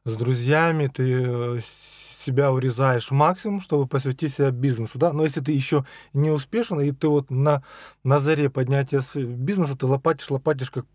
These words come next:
Папа Карло, да. И с другой стороны, есть большие деньги, которые приходят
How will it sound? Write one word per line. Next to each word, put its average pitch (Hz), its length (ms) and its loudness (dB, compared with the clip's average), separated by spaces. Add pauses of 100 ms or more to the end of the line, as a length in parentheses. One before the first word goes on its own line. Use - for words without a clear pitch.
(260)
Папа 143 220 2
Карло, 127 400 0 (400)
да. 156 180 4 (120)
И 135 40 -4
с 131 80 -2
другой 123 320 0
стороны, 247 400 0
есть 139 340 0 (400)
большие 127 360 0
деньги, 156 340 0
которые 151 440 0
приходят 165 520 0